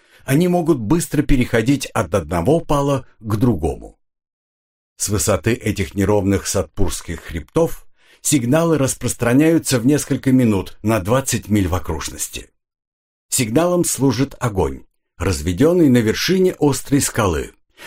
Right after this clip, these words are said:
дерево, превращённое в гигантский факел, простая ракета,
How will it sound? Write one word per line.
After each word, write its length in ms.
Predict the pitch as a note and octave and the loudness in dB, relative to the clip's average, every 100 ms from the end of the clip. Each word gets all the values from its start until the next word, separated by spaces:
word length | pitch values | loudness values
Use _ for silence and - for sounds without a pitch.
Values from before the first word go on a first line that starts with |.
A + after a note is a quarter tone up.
| - | -16
дерево, 560 | F#2+ G2+ E3 D3+ C3+ C3 | -4 2 4 4 4 2
превращённое 840 | - A#2+ A#2+ A2+ E3 D#3+ D3 C3 | 2 2 2 2 2 6 6 4
в 80 | G2 | 2
гигантский 580 | A2+ G#2 A2 G#2 - B2 | 0 2 2 0 0 -2
факел, 560 | - E2+ C#2+ C#2 B1+ - _ _ _ | 2 -2 -2 -8 -12 -18 _ _ _
простая 440 | - D3+ - F3+ F3+ | -2 -2 0 2 2
ракета, 640 | F3+ - F#2+ C#2+ B1 | 0 0 -2 -2 -10